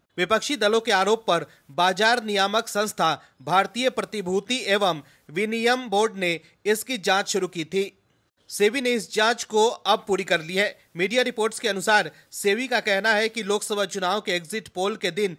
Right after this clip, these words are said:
बाजार में कोई हेराफेरी या इनसाइड ट्रेडिंग नहीं हुई।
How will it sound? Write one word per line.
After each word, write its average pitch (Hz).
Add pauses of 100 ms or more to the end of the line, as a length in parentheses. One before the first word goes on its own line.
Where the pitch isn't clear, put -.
(260)
बाजार 190
में 185
कोई 220
हेराफेरी 185 (280)
या 196
इनसाइड 190
ट्रेडिंग 190
नहीं 165
हुई। 175